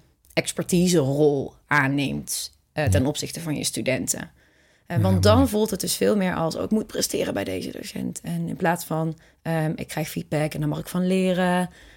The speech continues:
Speaker 1: eh, ik mag fouten maken. Dus dat, dus die dynamiek in die
Speaker 2: Mooi.
Speaker 1: relatie, ja.
Speaker 2: Ja,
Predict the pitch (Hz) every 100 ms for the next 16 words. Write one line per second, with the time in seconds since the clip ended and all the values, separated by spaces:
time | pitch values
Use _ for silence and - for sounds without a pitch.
0 | _ 160 151 147 - 170 185 175 170 170
1 | 170 160 175 202 - - - - 202 165
2 | 214 196 202 180 180 294 - - - 190
3 | - - 175 190 233 - 247 277 247 165
4 | 151